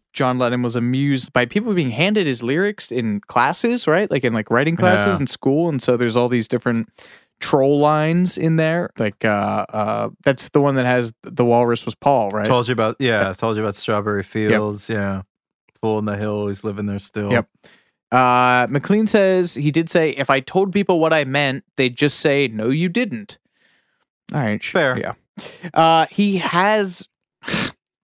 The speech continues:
Speaker 1: fittingly for someone who said, "I should make my statement and move on," he has continued to talk about the song recently, most notably when the manuscript for American Pie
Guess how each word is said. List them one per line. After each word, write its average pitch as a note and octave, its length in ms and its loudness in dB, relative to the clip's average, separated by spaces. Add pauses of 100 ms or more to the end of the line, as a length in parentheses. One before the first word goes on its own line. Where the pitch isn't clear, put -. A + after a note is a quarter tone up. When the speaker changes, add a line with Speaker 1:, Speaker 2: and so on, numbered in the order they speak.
(320)
Speaker 1:
fittingly G#3+ 420 2
for C#3 140 0
someone D#3 320 2
who C#3 80 0
said, C3+ 240 2
"I C3+ 160 2
should D3 200 -2
make C3+ 200 2
my C3 100 2
statement B2+ 600 0
and A2+ 200 -2
move B2 240 2
on," A#2+ 440 2
he C3+ 220 -2
has D3 260 0
continued D#3+ 480 -2
to - 60 -14
talk A2+ 260 0
about G#2+ 160 2
the G#2+ 80 -6
song A#2 320 0
recently, A#2 500 -2
most B2+ 260 0
notably A#2+ 380 0
when A2+ 140 0
the A2 80 0
manuscript D3+ 720 0
for B2 100 2
American A2+ 400 0
Pie A#2 360 0